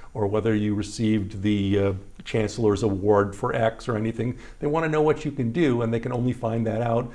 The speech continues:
when you start working and start showing what you can do. Um,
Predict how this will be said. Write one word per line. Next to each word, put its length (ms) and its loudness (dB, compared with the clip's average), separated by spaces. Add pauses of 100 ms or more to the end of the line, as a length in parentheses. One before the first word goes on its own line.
(240)
when 180 4
you 80 2
start 300 2
working 440 2
and 240 -4
start 280 -2
showing 320 -2
what 140 -6
you 100 -4
can 240 -4
do. 280 0 (600)
Um, 500 0